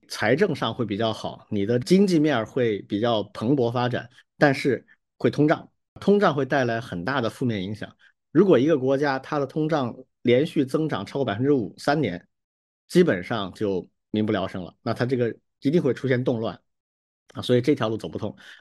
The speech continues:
好，第二条路，如果说我升息，就现在他们采用的这个方案，那么通胀会受到抑制，但是它的经济又增长会变缓，甚至会进入衰退，或者一个称之为叫滞胀的一个状态。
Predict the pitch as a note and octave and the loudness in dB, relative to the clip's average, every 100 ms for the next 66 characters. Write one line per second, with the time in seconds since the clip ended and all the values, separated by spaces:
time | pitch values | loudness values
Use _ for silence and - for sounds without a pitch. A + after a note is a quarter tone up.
0 | _ G#2+ A2+ F#3 C#3+ C#3 B2+ A#2 D#3+ C#3+ | _ 0 4 4 4 2 -2 0 0 0
1 | A#2 C3 B2+ F2+ - - G#3 G3 E3+ C#3 | 0 0 0 -2 -4 2 2 2 0 0
2 | B2+ E3 B2+ C3 B2 G2+ A2+ G#2+ G2+ A2+ | 0 0 0 -4 -4 -6 -4 -4 -4 -6
3 | A#2 - _ _ _ _ _ F3+ E3+ D3+ | -6 -8 _ _ _ _ _ 0 2 4
4 | C3 B2 D#3 D#3+ D#3+ A#2+ A#2+ A#2 A2+ G#2+ | 2 -2 -4 -2 -2 -2 -4 -2 -4 -2
5 | B2 A#2 F2 D#2 _ _ D#3 C3+ B2 B2+ | -2 -2 -4 -14 _ _ 2 2 0 -6
6 | F#2+ B2+ A#2+ E3+ G#3 G3+ C3+ A2+ G2 - | -4 -4 -2 0 0 0 -2 -2 -6 -4
7 | A#2+ F#2 D#2+ G2+ - A#2+ - - - - | -4 -4 -6 -8 -4 -4 -4 -12 -14 -20
8 | - _ - - D#3+ C3+ C#3 C3 C3 A2 | -20 _ 2 4 4 2 -4 -2 -4 -2
9 | D3+ C3 B2 A2 A2 _ _ _ _ - | 0 0 0 -4 -10 _ _ _ _ 0
10 | F3 E3+ - B2+ - - - D3 B2 G#2+ | 2 2 0 -4 -4 -4 4 4 4 -4
11 | B2 C#3+ C#3 C#3 B2 A#2+ A#2 - E3 C3+ | -6 -6 -2 -2 0 -2 -2 2 2 2
12 | B2 G#2+ G2+ G#2+ G#2+ A#2 G2 - - | -4 -6 -8 -8 -4 -6 -6 -12 -14